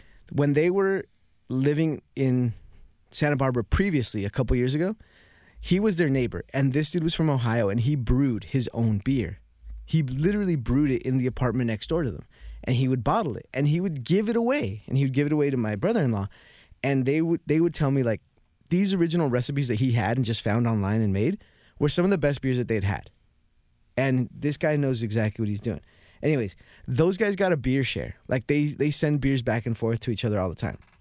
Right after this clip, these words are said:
So then that's when I asked him, uh, you know, I remember telling me a while, uh, we're going back to the interview with my, with my brother-in-law. I, I mentioned that he previously told me that, uh, brewing was restricted. And, uh, so I asked if this was one that was already brewing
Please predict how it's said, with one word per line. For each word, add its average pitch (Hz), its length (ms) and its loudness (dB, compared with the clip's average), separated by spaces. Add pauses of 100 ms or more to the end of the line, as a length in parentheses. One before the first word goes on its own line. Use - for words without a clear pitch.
(360)
So 120 380 -2
then 143 160 0
that's 156 200 0
when 190 120 0
I 170 60 2
asked 127 280 -2
him, 110 200 0 (680)
uh, 113 140 0
you 120 140 0
know, 123 80 0
I - 40 0
remember 127 300 0
telling 123 260 0
me 120 120 2
a 117 80 2
while, 101 240 -2 (100)
uh, 120 180 0
we're 143 120 2
going 143 180 0
back 139 200 0
to 135 80 -2
the 123 100 2
interview 117 240 0
with 110 100 -2
my, 92 240 -4
with 110 140 -4
my 104 100 -2
brother-in-law. 104 400 -2 (640)
I, 117 400 0 (100)
I 123 80 2
mentioned 127 380 0
that 113 120 0
he 117 120 -2
previously 123 460 -2
told 110 240 -2
me 113 140 2
that, 101 280 -4
uh, 85 200 0
brewing 117 260 0
was 110 100 -2
restricted. 110 640 -4 (260)
And, 107 280 0
uh, 104 160 0 (200)
so - 140 -2
I 135 60 2
asked 131 280 0
if 117 200 -4
this 139 200 -2
was 131 140 0
one 123 160 2
that 90 120 0
was 110 140 -2
already 113 380 0
brewing 147 460 -2